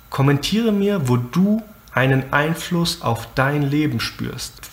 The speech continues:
Bringe mir keine Beispiele von irgendwelchen anderen Ländern, anderen Menschen oder sonstiges. Zeige mir, wo du betroffen bist.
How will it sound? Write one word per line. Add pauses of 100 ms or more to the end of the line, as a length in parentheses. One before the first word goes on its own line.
(180)
Bringe
mir
keine
Beispiele
von
irgendwelchen
anderen
Ländern,
anderen
Menschen
oder
sonstiges. (380)
Zeige
mir,
wo
du (180)
betroffen
bist.